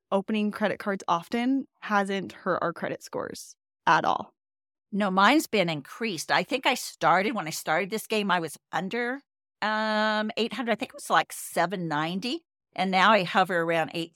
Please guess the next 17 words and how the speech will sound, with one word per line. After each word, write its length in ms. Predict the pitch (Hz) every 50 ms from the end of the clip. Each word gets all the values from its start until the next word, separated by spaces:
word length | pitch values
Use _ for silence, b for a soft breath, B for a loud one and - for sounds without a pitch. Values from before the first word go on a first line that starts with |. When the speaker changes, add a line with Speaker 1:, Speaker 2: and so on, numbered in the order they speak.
| _
Speaker 2:
thirty. 340 | - 170 160 127 - - -
So 300 | - - - - 175 170
it's, 240 | 156 - - - - -
it's 220 | 196 175 - -
done 160 | - 220 185
nothing 280 | 180 175 165 - 175 156
but 140 | 143 139 -
help 280 | - 196 185 139 -
mine. 340 | 151 147 143 147 170 160 147 - _ _ _ _ _ _ _ _ _ _ _ _ _ _ -
Speaker 1:
Yeah, 180 | 196 226 214 -
and 200 | - 240 262 254
mine 220 | 240 262 311 427 466
is, 80 | 453 -
like, 160 | 370 277 - -
eight 180 | 233 240 226 -
fifteen, 640 | - 247 226 - - - - 233 226 233 269 285
which 500 | 254 247 226 196 - - - - - -